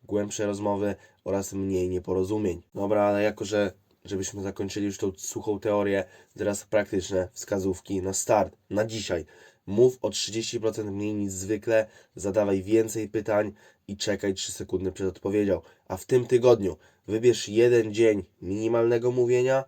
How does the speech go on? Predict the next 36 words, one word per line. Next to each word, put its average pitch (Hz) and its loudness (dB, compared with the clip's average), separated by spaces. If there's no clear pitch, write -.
notuj, 110 2
kiedy 107 0
mówisz 104 -4
bez 101 -4
potrzeby 131 -2
i 113 -6
po 113 -14
prostu 113 -6
obserwuj 98 0
reakcje 92 0
innych. 95 -8
I 98 -14
czego 123 -2
nauczyła 123 0
się 110 -8
Karolina? 107 2
Mniej 117 4
słów 117 4
równa 101 -4
się 107 -6
więcej 101 -6
siły, 95 0
czyli 101 -4
ludzie 104 0
bardziej 104 0
cenią 104 -4
rzadkie 104 0
wypowiedzi, 107 -2
krótkie 107 -4
komunikaty 104 -2
są 98 -2
lepiej 104 -2
zapamiętywane, 104 -2
cisza 110 -4
buduje 104 0
autorytet. 104 0